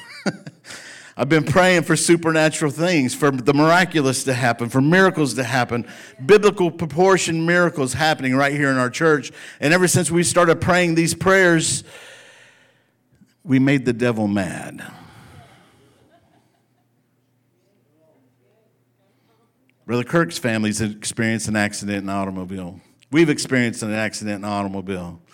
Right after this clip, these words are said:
Brother Hans experienced the ground from falling out of a tree. One thing after another has happened to different people in church.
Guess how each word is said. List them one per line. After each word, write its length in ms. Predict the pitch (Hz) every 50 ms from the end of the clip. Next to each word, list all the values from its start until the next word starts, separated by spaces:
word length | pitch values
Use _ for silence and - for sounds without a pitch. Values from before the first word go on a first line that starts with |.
| - - - - - - - _ _
Brother 180 | - 139 147 139
Hans 360 | 147 170 180 165 147 123 131
experienced 500 | 131 - - 131 135 135 135 135 135 113
the 80 | 127
ground 480 | 120 131 147 160 156 131 120 107 95 -
from 260 | - - - 110 101
falling 280 | 95 135 123 127 127 123
out 80 | 127
of 80 | 127 127
a 60 | 135
tree. 500 | 123 - 151 151 143 117 95 90 85 82 - _ _ _ _ _ _ _ _ _ _ _ _ _ _ _ _ _ _ _ _ _ _ _ _ - - _ _ _ _ _ _ _ _ _ _ _ _ _ _ _ _ _ _ _ _
One 320 | 95 113 143 170 180 175
thing 220 | 139 156 165 160 156
after 320 | 151 151 151 151 139 139
another 640 | 135 135 139 151 156 156 139 127 123 113 110 107 107 - - - _ _ _ _
has 180 | - 127 117 -
happened 580 | - - 143 135 131 135 104 104 107 104 104 - _ _ _ _ _ _ _ _ _ _ -
to 80 | 120
different 380 | 117 127 135 135 135 131 113 -
people 340 | 135 131 127 127 117 113 113
in 200 | 113 113 107 104
church. 640 | - - 135 127 120 104 - - - - - -